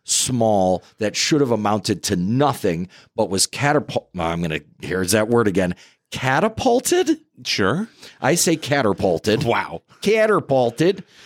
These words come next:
Speaker 1: um, into the, the public eye. So what would be something like that that would be a true definition of that? Probably that movie, which I still haven't seen. You have, um, The Room.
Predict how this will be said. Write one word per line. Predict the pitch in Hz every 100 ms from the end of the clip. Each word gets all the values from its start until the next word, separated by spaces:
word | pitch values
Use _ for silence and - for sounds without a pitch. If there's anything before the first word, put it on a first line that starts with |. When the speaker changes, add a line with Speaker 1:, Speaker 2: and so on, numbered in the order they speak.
| - _
Speaker 1:
um, | 147 131 120 113 113 -
into | 143 156 156 - 151 139 135 139
the, | 123 123 120
the | 113
public | 110 - 143 156 147 -
eye. | 110 69 - - _
So | - - - 247 226 73 69 - _ _
what | 110 117 165
would | 220 175
be | 165
something | 165 - 131 151 135
like | 120 104
that | 113 98 92
that | 104
would | 101
be | 110 98
a | 85
true | - - 220
definition | 196 147 - 117 113 95
of | 90
that? | 85 82 - _
Probably | - 147 170 185 151 151
that | 139 123
movie, | 117 107 113
which | 92
I | 90
still | - 165
haven't | 117 101 95
seen. | 95 87
You | 92 139
have, | 90 65 69 - _ _ - - -
um, | 123 107 107 101 98 95 _ _ _ _ _ _ -
The | 117
Room. | 107 123 71 65